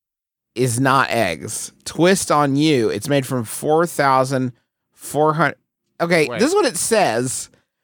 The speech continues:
Speaker 1: Just Egg is made from the four thousand four hundred year old mung bean. Amazing to think those are still fresh enough for human consumption, but here we are. And the baked patty version used by Next Level Burger has more protein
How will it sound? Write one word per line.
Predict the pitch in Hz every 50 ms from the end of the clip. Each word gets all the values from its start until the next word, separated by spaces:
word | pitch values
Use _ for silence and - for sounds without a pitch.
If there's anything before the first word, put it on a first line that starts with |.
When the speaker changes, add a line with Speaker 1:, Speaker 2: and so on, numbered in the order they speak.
| _ _ _
Speaker 1:
Just | 131 139 214 277 311 - - -
Egg | 226 240 247 233 202 -
is | - 185 175 151 160
made | 175 180 190 202 202 170 170
from | - - 185 170 170
the | 160 147
four | - - - - 190 220 240
thousand | - - 220 202 190 190 180 190 180 175 -
four | - - 196 196 196 185
hundred | 185 196 185 175 170 156 147
year | 151 170 175 175
old | 160 156 151 147 131
mung | 131 147 165 180 214 226 214
bean. | 180 160 139 123 113 110 110 110 113 123 139 - _ _ _ _ _ _ _ _ _ -
Amazing | 120 131 139 143 156 180 202 190 190 185 160
to | 139
think | - - 151 143 135
those | 147 139 127 117
are | 113
still | 107 - - 135 127
fresh | 117 - - 120 120 117 120 -
enough | 120 117 113 107 107
for | - - 110
human | 107 123 127 117 113 113 104
consumption, | 107 101 98 - - 131 127 131 123 120 110 98
but | 92 101
here | 101 127 135 117
we | 110 101
are. | 107 110 107 101 82 71 - - _ _ _ _ _ _ _ _ -
And | 131 131 131
the | 127
baked | 117 113 - 151 156 165 185 180 - -
patty | - - 175 156 165 170 170 170
version | 151 135 143 139 139 139 127 135 135 131
used | 131 131 123
by | 123 127 123
Next | 127 131 139 131 -
Level | 147 135 131 120
Burger | 110 104 147 160 165 143 135 123
has | 123 123 113 117
more | 123 127 120
protein | 117 - - 147 147 147 - - 131 120 113 107 107